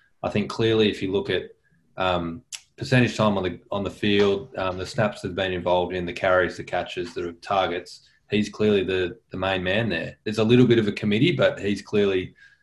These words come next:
Jordan Howard's non-existent, um, and it's Brader and, um, and Gaskins, but Gaskins leading the way. So, I, yeah, you might have, you might have overbid in terms of your competition, but I, you know, I wouldn't be too worried about spending twenty-five on him.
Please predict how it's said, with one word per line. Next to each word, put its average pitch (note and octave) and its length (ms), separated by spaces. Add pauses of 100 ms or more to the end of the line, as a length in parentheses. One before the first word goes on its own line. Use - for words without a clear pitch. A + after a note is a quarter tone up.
(180)
Jordan A#2+ 240
Howard's G2 420
non-existent, F#2 720 (500)
um, F2 580
and G2 120
it's F#2 140 (120)
Brader G2 560
and, F2 460
um, F2 420 (280)
and D2+ 140
Gaskins, E2 460
but - 200
Gaskins G2+ 400
leading F#2 240
the F2 60
way. F#2+ 300
So, G2 380 (400)
I, C3+ 340
yeah, B2 140
you A#2+ 180
might A#2 220
have, G#2 160 (100)
you A#2+ 120
might A#2 160
have A2 100
overbid G#2 540 (100)
in G2 100
terms G2 240
of F#2 60
your F2 100
competition, - 600
but F#2+ 160 (100)
I, F#2+ 140 (880)
you F#2+ 160
know, F2 100
I G2 40
wouldn't G#2 180
be F2+ 100
too F#2+ 180
worried F2+ 260
about - 260
spending F#2 260
twenty-five F#2+ 480
on G#2 100
him. C3 200